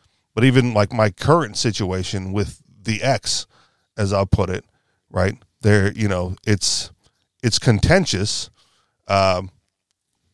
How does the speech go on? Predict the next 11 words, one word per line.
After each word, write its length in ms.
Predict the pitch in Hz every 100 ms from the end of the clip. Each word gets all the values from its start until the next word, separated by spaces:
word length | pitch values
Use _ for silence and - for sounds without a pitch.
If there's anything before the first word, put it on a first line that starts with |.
| -
because 380 | 120 147 131 127
every, 300 | 135 143 120 - _ -
everything 560 | 135 135 139 - 139 123
that, 200 | 120 117 -
you 100 | 113
know, 220 | 110 107
her, 280 | 95 117 101
her 260 | - 131
attorney 380 | 117 - 143 135
brings 360 | 104 131 117 -
forth, 420 | 180 143 104